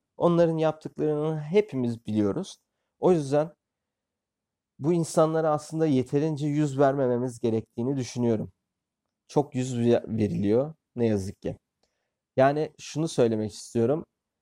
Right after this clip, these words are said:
İnsanların bazı duygularını tetikleyerek tık, beğeni, fav, retweet, bilmem ne, para, bunları kazanmaya hedefleyen insanlar tamamıyla sizin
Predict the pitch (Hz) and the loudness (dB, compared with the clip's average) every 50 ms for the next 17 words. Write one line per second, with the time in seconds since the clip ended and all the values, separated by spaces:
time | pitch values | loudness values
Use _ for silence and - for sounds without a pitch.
0 | _ _ _ 139 151 147 - - 170 160 160 160 160 165 170 170 156 - 135 131 | _ _ _ -4 -4 -2 0 2 2 2 4 4 2 2 2 0 -2 0 2 4
1 | 143 151 143 127 117 131 135 - - - _ 135 131 123 123 120 127 127 127 123 | 4 4 4 2 -2 -4 -6 -6 -8 -8 _ -2 -2 0 0 0 0 0 0 0
2 | 123 117 117 117 117 - 143 127 - 139 131 _ - 139 127 113 110 123 - _ | 0 -2 -4 -6 -4 -2 -2 -2 -2 -6 -8 _ 0 2 2 2 0 -2 -6 _
3 | _ _ _ _ _ _ _ _ _ - - 160 139 - - - - _ _ _ | _ _ _ _ _ _ _ _ _ -2 0 0 0 0 -4 -16 -20 _ _ _
4 | _ _ - 139 131 131 135 127 120 110 107 107 110 - _ _ _ - 139 131 | _ _ 2 2 4 4 4 2 0 -2 -4 -6 -10 -14 _ _ _ 0 2 2
5 | 120 110 110 - _ _ _ _ _ _ _ _ _ _ 131 135 131 135 - 135 | 2 2 -2 -6 _ _ _ _ _ _ _ _ _ _ -2 -2 -2 -2 -6 -4
6 | 120 113 110 107 - - - _ _ _ _ _ _ _ _ _ _ _ _ _ | -2 -2 -2 -4 -6 -12 -20 _ _ _ _ _ _ _ _ _ _ _ _ _
7 | _ _ - 147 147 143 139 131 123 120 113 110 107 101 104 110 117 - _ _ | _ _ -4 -2 0 2 2 2 2 2 0 -2 -4 -4 -4 -6 -10 -16 _ _
8 | _ _ _ _ _ _ _ _ _ _ _ _ _ - - 135 135 131 113 107 | _ _ _ _ _ _ _ _ _ _ _ _ _ 0 0 2 4 2 2 0
9 | 107 - _ _ _ _ _ _ _ _ 123 127 139 147 147 165 175 185 - 139 | -2 -8 _ _ _ _ _ _ _ _ -6 -4 -2 0 0 0 0 -2 -2 -2
10 | 127 123 135 131 135 139 135 135 135 131 123 117 123 120 - - 123 123 123 113 | -2 0 0 0 -2 -2 -2 0 0 0 0 0 -2 -2 -2 -2 -2 -2 -2 -2
11 | 113 110 - - 110 110 - - - 185 - _ _ _ _ _ _ - 196 185 | -4 -6 -6 -6 -6 -6 -6 -6 -6 -6 -6 _ _ _ _ _ _ 0 0 0
12 | 185 175 160 143 135 131 135 131 147 - 208 - _ _ _ _ - - - - | 2 2 0 0 0 -2 -4 -4 -4 -6 -8 -10 _ _ _ _ -18 -16 -6 -2
13 | 165 160 151 151 156 165 180 | 0 0 0 0 -2 -4 -6